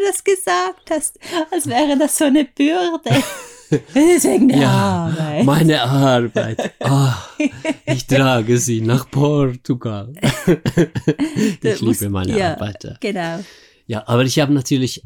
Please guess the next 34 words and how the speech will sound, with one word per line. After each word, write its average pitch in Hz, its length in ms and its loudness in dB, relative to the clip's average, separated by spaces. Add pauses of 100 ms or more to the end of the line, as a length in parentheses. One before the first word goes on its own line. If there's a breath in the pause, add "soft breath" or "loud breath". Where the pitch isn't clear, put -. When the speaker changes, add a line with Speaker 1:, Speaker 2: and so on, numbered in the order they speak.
Speaker 2:
auch 117 320 -4
ein 120 180 -4
Verantwortungsgefühl 110 1080 -4
und 104 160 0
ein 98 140 -2
gerechtfertigtes, 104 960 -8
also 107 260 -16 (240)
da - 120 -18
ist - 320 -12
eine 101 160 -6
Verantwortung 107 840 -10
da, - 180 -16
dass 101 240 -14
ich - 180 -18 (280)
gut 113 220 -8
da 101 160 -8
sein 107 240 -10
kann 104 200 -8
für 101 140 -12
diese 98 520 -10
Gruppe, 117 480 -8
die 107 100 -8
ich - 100 -12
jeweils 98 320 -10
begleite 98 480 -12
und 95 120 -12
für 101 100 -14
diese 98 240 -10
Leute 101 500 -12
und 101 180 -14
dass 104 140 -12
die - 120 -14
Aufzeichnungen, 101 920 -8
äh, 107 220 -2